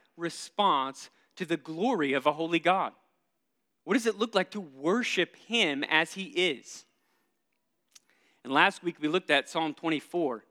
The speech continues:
and we considered together what it looks like for that spiritual muscle of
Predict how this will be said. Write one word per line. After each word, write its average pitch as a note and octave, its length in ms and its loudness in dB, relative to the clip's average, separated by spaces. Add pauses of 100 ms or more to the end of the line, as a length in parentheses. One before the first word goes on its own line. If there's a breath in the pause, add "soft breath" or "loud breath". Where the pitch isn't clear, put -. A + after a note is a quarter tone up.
(520)
and C3+ 460 -2 (100)
we C3+ 520 -4
considered F#3 520 -2
together C3 520 -2 (720)
what F3 160 2
it D#3+ 180 -2
looks A#3 300 -6
like B2+ 340 0 (460)
for C#3+ 120 -8
that C#3+ 240 0
spiritual G3 580 -4
muscle D3 640 -2
of B2+ 200 0